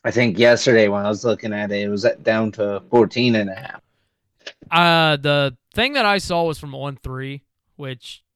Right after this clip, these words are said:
Speaker 2: I don't hate on three, but I don't always trust everything.
Speaker 1: Yes.
Speaker 2: Um, Saturday, this is just gonna go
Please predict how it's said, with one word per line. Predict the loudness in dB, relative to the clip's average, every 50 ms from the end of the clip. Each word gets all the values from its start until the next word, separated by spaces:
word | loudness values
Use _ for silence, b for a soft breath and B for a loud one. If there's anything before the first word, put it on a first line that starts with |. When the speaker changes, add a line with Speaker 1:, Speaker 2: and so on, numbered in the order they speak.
| _ _ _ _ _ _ _ _ _ _ _ _ _ _ _ _ _ _ _ _ _ _ _ _ _ _ _ _ _ _
Speaker 2:
I | 2 2
don't | 2 2 0 -4
hate | -6 -4 0 0 0 0 -2 -8 _ _ _
on | -8 -6 -6 -6 -8
three, | -8 -8 -6 -4 -4 -4 -4
but | -4 -4 -4 -4 -8 -10 _
I | -8
don't | -6 -6 -6
always | -6 -6 -6 -8 -10 -14
trust | -14 -14 -14 -14 -16 -20
everything. | -20 _ -20 _ -20 -20 _ _ _ _ _ _ _ _ _ _ _ _ _ _ _ _ _ _ _ _ _ _ _ _ _ _ _ _ _ _
Speaker 1:
Yes. | _ 0 0 0 0 -4 -12 -18 -18 _ _ _ _ _ _ _ _ _ _ _ _ _ _ _
Speaker 2:
Um, | -6 -2 -2 0 0 -2 -4 -6 -14 _ _ _ _ _ _ -20 _ _
Saturday, | -6 -2 0 2 2 2 2 2 2 2 0
this | 0 -2 -4 -4 -6
is | -8 -8
just | -10 -8 -6
gonna | -6 -6 -4
go | -4 -4 -2 0 0 -2 -4